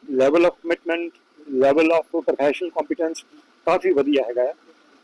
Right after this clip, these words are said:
ਲੋੜ ਹੈਗੀ ਆ ਜਿਸ ਸਾਰੀਆਂ ਏਜੰਸੀਜ਼ ਨੂੰ ਇਕੱਠੇ ਹੋ ਕੇ ਐਨਰਜੀਜ਼ ਜਿਹੜੀਆਂ ਹੈਗੀਆਂ ਨੇ ਉਹਨਾਂ ਨੂੰ ਪ੍ਰੋਪਰ ਤਰੀਕੇ ਨਾਲ ਚੈਨਲਾਈਜ਼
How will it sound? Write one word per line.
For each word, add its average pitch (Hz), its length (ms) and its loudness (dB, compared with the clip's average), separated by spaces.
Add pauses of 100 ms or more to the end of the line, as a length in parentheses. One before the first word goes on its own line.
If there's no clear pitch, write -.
(160)
ਲੋੜ 202 380 4
ਹੈਗੀ 190 340 -2
ਆ 196 60 -2
ਜਿਸ 202 220 -2
ਸਾਰੀਆਂ 160 640 -2
ਏਜੰਸੀਜ਼ 175 480 -2
ਨੂੰ 185 80 0
ਇਕੱਠੇ 170 300 -2
ਹੋ 165 160 2
ਕੇ 185 200 2
ਐਨਰਜੀਜ਼ 175 760 0 (120)
ਜਿਹੜੀਆਂ 160 260 0
ਹੈਗੀਆਂ 156 300 -4
ਨੇ 165 200 -8
ਉਹਨਾਂ 175 280 -10
ਨੂੰ 170 100 -18
ਪ੍ਰੋਪਰ 156 240 2
ਤਰੀਕੇ 156 300 -2
ਨਾਲ 156 100 -2
ਚੈਨਲਾਈਜ਼ 143 400 0